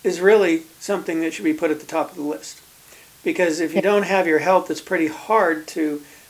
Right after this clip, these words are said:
Speaker 1: deal with all the other issues in life and to succeed, uh, financially, to, uh, unless you got everybody, you, you're one of those people who is able to get everybody else to do it for you, which most of us aren't.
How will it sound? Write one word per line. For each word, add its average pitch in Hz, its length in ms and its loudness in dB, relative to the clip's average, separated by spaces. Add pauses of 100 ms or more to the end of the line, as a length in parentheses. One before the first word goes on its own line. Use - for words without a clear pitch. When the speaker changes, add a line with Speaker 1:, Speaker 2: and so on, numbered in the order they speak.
(220)
Speaker 1:
deal 214 240 6
with 170 100 -2
all 165 160 2
the 156 100 0
other 247 220 0
issues 135 380 -4
in 147 100 -6
life 147 580 -12 (220)
and 156 300 -4
to 151 580 -4
succeed, 180 640 -8
uh, 151 220 -2
financially, 185 840 -4
to, 147 320 -8 (500)
uh, 180 220 -2
unless 233 320 4
you 233 80 6
got 214 80 8
everybody, 185 540 4
you, 196 160 -4
you're 180 160 -2
one 185 120 2
of 175 60 -2
those 165 100 0
people 185 300 -2
who 160 200 2
is 156 120 0
able 160 240 2
to 156 340 0
get 156 160 0
everybody 151 320 2
else 175 200 2
to 156 100 -10
do 151 140 -2
it 147 100 -6
for 214 220 2
you, 156 200 0 (340)
which - 180 -10
most 165 280 -8
of 156 60 -8
us 147 140 -8
aren't. 190 320 -2